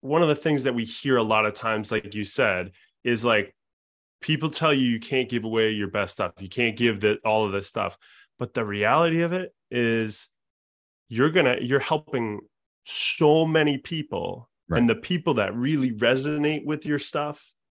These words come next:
Speaker 1: they're gonna hire you.
Speaker 2: Right.
Speaker 1: Absolutely.
Speaker 2: And, and it's not like, and here's the thing, the, the, the reason why it, it doesn't bother me, one is because this is what we got into it for.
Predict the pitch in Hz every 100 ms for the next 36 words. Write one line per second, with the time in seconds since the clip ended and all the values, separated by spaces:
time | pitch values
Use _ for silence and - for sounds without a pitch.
0 | _ _ _ _ _ _ - 101 123 170
1 | 160 117 95 120 101 90 - 95 _ _
2 | _ _ _ _ _ - 90 71 _ _
3 | _ _ - 131 - 120 127 104 151 147
4 | 143 151 170 135 127 117 127 131 175 123
5 | 107 90 73 73 101 98 113 98 120 160
6 | 147 117 101 95 90 92 95 87 101 87
7 | 82 90 90 85 82 87 135 135 95 98
8 | 104 95 85 - 104 110 107 85 90 87
9 | 85 80 - 76 - -